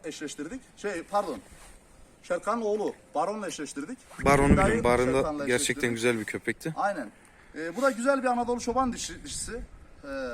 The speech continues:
Speaker 1: Aziz. Gördüğün gibi, e, salı, boyu, e, basarlarında hiçbir kusur yok.
Speaker 2: Kesinlikle yani,
Speaker 1: Yani
Speaker 2: e, genelde böyle büyük köpeklerde arkadaşlar biliyorsunuz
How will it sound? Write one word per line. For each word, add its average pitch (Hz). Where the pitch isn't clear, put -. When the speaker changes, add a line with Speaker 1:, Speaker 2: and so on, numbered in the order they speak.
Speaker 1:
Aziz. 226
Gördüğün 226
gibi, 240
e, 277
salı, 208
boyu, 214
e, 147
basarlarında 208
hiçbir -
kusur 190
yok. 185
Speaker 2:
Kesinlikle 139
yani, 120
Speaker 1:
Yani 123
Speaker 2:
e, 120
genelde 151
böyle 151
büyük 165
köpeklerde 170
arkadaşlar 160
biliyorsunuz 143